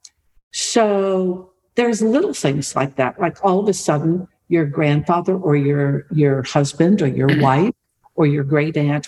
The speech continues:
all of a sudden becomes a sugar bug. She wants those Cocoa Puffs. She's got a drawer full of Snickers in the, you know, kitchen, whatever.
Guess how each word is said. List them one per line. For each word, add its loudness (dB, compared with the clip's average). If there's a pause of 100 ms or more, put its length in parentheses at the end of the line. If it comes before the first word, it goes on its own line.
all 0
of -2
a 2
sudden -2 (480)
becomes 0
a -2
sugar -2
bug. -8 (1000)
She -2
wants 0
those -2
Cocoa -4
Puffs. -14 (600)
She's 0
got 0
a 0
drawer -2
full -2
of -12
Snickers -2
in -2
the, -6
you 2
know, 0
kitchen, -6 (440)
whatever. -4